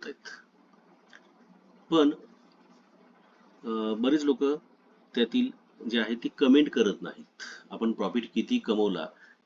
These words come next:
हे घालायला काही हरकत नाही ना, आपण कमवतोय याच्या अर्थी, याचा अर्थ आपण तिथं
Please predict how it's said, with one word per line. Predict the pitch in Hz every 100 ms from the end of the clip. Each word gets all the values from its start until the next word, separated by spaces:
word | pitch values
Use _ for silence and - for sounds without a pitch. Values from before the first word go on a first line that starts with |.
| -
हे |
घालायला | 143 135 139
काही | 143 135
हरकत | 117 135 117
नाही | 104
ना, | 117
आपण | 95 - 113
कमवतोय | 113 107 131 120 95 98
याच्या | 98 113
अर्थी, | 113 _ 117 120 _ _ _ - -
याचा | 110 135
अर्थ | 226 120
आपण | 95 95 113
तिथं | 107 104 107